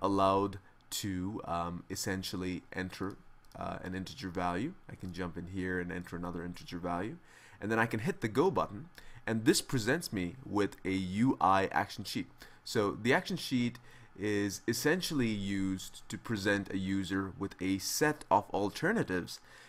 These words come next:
uh, in terms of how they want to proceed with a given task. Uh, so you can do action sheets for a bunch of different stuff. Uh, typically, you may use an action sheet if you want the user to confirm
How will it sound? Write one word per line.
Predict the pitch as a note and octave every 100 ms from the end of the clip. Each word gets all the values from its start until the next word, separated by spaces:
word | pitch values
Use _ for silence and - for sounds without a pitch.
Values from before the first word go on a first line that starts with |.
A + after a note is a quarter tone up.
| - -
uh, | G#2 -
in | A2
terms | G#2+ A#2+ A2 G#2
of | G2+
how | G#2+ G#2+
they | G#2
want | F#2+ F#2+
to | -
proceed | - G2 G2+ F#2 -
with | F#2
a |
given | F#2 F2+ F#2
task. | F#2+ F#2+ C#2+ - - - - - - -
Uh, | G2
so | G2
you | C#3+
can | D3+ B2+
do | B2+ B2 A#2+ - - - -
action | A#2 - A#2+
sheets | B2+ B2
for | C3
a | A2
bunch | B2+ G#3+
of | A#2+
different | G2 G2
stuff. | - F#2+ F#2 - - G2+
Uh, | F#2+ G2 -
typically, | C#3 C3+ A#2+ A#2
you | A2
may | A2 G#2+
use | G#2 G#2+ A2+ A2+
an | G2+
action | G#2 -
sheet | G#2+ - G2+ G2 - - - -
if | - A#2 A#2
you | A2+ A2+
want | G2+ G2+ G2
the |
user | G2 G2+ F#2+
to | F2+
confirm | - F#2+ - G2+ F#2+ F#2 F2